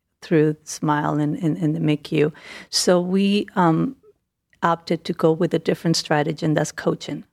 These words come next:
right? So rather than delivering information that is general and applicable to everybody, we decided we would focus on,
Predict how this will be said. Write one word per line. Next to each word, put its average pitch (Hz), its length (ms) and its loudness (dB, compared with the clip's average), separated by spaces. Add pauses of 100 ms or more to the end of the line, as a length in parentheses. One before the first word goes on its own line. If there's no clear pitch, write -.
(100)
right? 165 240 -4
So 180 220 -2
rather 185 280 0
than 175 360 0 (240)
delivering 170 800 2 (160)
information 165 640 0
that 160 120 2
is 156 200 -2
general 156 420 2
and 160 120 0
applicable 156 460 -2
to - 220 -12
everybody, 151 580 0 (400)
we 196 100 4
decided 165 520 2
we 160 120 0
would 165 180 0
focus 160 600 0
on, 151 400 2